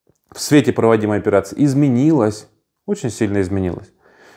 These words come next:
Эти процессы изменения в обществе, они очень г-, глубокие, но, э, итогом становится единение и чувство собственного достоинства.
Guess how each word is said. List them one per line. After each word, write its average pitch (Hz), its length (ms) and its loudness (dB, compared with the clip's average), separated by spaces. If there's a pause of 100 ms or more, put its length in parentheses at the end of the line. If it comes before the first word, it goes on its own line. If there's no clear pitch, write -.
Эти 110 160 0
процессы 139 540 2
изменения 147 500 0
в 127 60 4
обществе, - 400 -2
они 120 220 0
очень 127 460 0 (160)
г-, - 440 -10
глубокие, 113 680 2
но, 120 320 0 (640)
э, 104 300 4
итогом 160 640 4
становится 143 600 -2
единение 139 840 2
и - 200 -4
чувство 220 460 2
собственного 180 640 2
достоинства. 98 1200 0